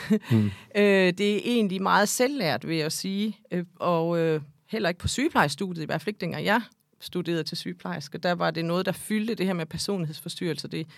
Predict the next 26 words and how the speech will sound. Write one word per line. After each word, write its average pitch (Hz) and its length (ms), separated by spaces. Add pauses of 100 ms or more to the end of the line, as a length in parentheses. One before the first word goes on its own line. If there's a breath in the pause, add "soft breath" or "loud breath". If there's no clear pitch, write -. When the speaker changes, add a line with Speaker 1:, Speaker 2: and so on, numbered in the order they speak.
(520 loud breath)
Speaker 2:
det 202 140
eneste, 214 240
jeg 190 180
fik 185 180
at 170 120
vide, 196 180
det 202 120
var, 175 360
da 156 200
jeg 151 100
skulle - 180
ud 180 40
i - 20
psykiatrien, 156 760 (240)
det 147 80
skal 160 180
man 196 120
som 196 140
sygeplejerske, 196 720 (600 loud breath)
at, 170 220
øh, 175 140
nu 196 80
skulle 196 180
jeg 175 60
passe 165 220
på 208 320